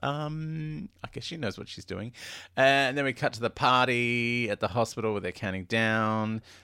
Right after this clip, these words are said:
We see the Master draining life from the Doctor. Then there's lightning over the city. There's more countdowns at the Institute of Institutes, and then back at the party, and Grace pulling out cables.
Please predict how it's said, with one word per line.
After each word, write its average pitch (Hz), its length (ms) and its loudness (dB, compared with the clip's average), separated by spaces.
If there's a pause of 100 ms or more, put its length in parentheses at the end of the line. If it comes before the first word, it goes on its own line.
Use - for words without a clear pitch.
(180)
We 101 100 -4
see 107 180 0
the 92 220 -2
Master 110 420 2
draining 95 380 0
life 98 160 0
from 92 160 -10
the 90 60 -4
Doctor. 110 800 2
Then 101 100 -2
there's 90 180 -6
lightning 107 460 0
over 95 140 -2
the 87 100 -6
city. 123 380 -2
There's 95 180 -10
more 113 240 -2
countdowns 123 600 2
at - 80 -8
the 104 120 -4
Institute 107 440 -4
of 98 80 0
Institutes, 120 680 -4
and 90 100 -6
then 90 80 -8
back 120 200 -2
at - 60 -12
the 107 80 -12
party, 123 440 0
and 90 120 -6
Grace 117 220 0
pulling 104 240 -4
out 78 160 -8
cables. 127 560 2